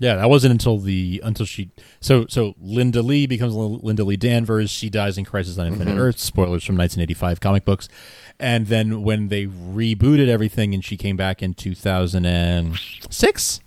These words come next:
Speaker 2: Two thousand, sure. Two thousand six.
Speaker 1: Three?
Speaker 2: Three. That sounds more right. Six
Speaker 1: Yeah,
Speaker 2: seems,
Speaker 1: maybe
Speaker 2: six
Speaker 1: six.
Speaker 2: is very late, 'cause she
Speaker 1: Yeah, you're
Speaker 2: came
Speaker 1: right.
Speaker 2: back t-, because two thousand five was Infinite Crisis, and so she
Speaker 1: She
Speaker 2: came
Speaker 1: came back
Speaker 2: back
Speaker 1: before
Speaker 2: before
Speaker 1: Infinite
Speaker 2: that.
Speaker 1: Crisis.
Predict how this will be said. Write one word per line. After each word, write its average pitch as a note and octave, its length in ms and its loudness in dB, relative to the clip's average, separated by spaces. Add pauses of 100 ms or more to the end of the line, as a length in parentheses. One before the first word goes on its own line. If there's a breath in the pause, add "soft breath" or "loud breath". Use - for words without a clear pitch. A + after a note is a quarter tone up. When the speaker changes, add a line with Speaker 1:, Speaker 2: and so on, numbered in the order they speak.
(260)
Speaker 2:
Two D#2+ 100 0
thousand, D2 640 -2
sure. - 160 4 (640)
Two - 120 4
thousand D#2+ 200 4
six. D4+ 280 4 (440)
Speaker 1:
Three? F#2 240 6
Speaker 2:
Three. - 80 -14 (200)
That F#2+ 140 4
sounds D2+ 200 -4
more D2+ 160 -4
right. D2 200 -2 (600 soft breath)
Six - 260 0
Speaker 1:
Yeah, G2+ 60 2
Speaker 2:
seems, A2 100 6
Speaker 1:
maybe F#2+ 140 6
Speaker 2:
six A#2 180 2
Speaker 1:
six. G2+ 60 -2
Speaker 2:
is F#2+ 60 -4
very F2+ 240 2
late, D#2+ 240 -4 (120)
'cause G#2 220 -8 (340 loud breath)
she - 100 -2
Speaker 1:
Yeah, A2 120 6
you're G2+ 140 6
Speaker 2:
came B2 80 4
Speaker 1:
right. F#2 60 2
Speaker 2:
back G#2 240 2 (380)
t-, - 120 -14 (120)
because G2+ 240 0
two A#2 160 0
thousand G2 300 2
five E2+ 520 2
was E2 540 -2
Infinite E2+ 380 -4
Crisis, D#2+ 720 -4
and E2 120 -12
so - 120 -10
she - 120 -8
Speaker 1:
She C#3 40 4
Speaker 2:
came C3 80 6
Speaker 1:
came C#3 80 8
back A#2 60 8
Speaker 2:
back G#2 80 2
Speaker 1:
before G2 240 0
Speaker 2:
before F#2 80 4
Speaker 1:
Infinite F#2 240 -2
Speaker 2:
that. - 20 -12
Speaker 1:
Crisis. E2+ 500 -2